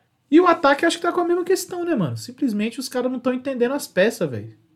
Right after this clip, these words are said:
E é, e, <laughs> e é isso aí, irmão. Até onde vai isso é doideira, assim.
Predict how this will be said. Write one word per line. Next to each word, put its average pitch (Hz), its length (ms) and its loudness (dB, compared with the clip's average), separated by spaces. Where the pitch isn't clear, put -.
E 254 300 2
é, 254 240 6
e, 208 680 2
<laughs> 220 40 -2
e 240 60 0
é 233 60 4
isso 254 180 -2
aí, 233 200 4
irmão. 139 280 -2
Até 170 260 0
onde 220 240 2
vai 180 300 4
isso 190 240 0
é 233 100 2
doideira, 196 440 2
assim. - 200 -16